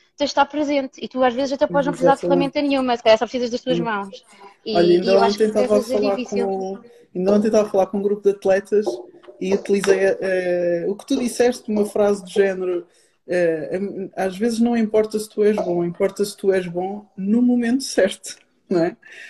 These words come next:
Speaker 1: Exato.
Speaker 2: Para, para alcançar determinados resultados, tu podes fazer uma época inteira a treinar bem, se no momento,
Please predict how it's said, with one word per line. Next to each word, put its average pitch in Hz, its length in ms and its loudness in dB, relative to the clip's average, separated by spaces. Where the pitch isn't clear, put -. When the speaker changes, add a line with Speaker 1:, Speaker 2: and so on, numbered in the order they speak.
Speaker 1:
Exato. 269 400 2
Speaker 2:
Para, 214 120 4
para - 20 2
alcançar 233 440 -2
determinados 247 520 -4
resultados, 214 600 -2
tu 214 120 -10
podes 208 300 -2
fazer 208 320 0
uma 190 160 -6
época 254 280 -4
inteira 220 280 0
a 208 40 -6
treinar 202 320 -8
bem, 175 180 -4
se - 280 -10
no 196 500 0
momento, 214 500 -4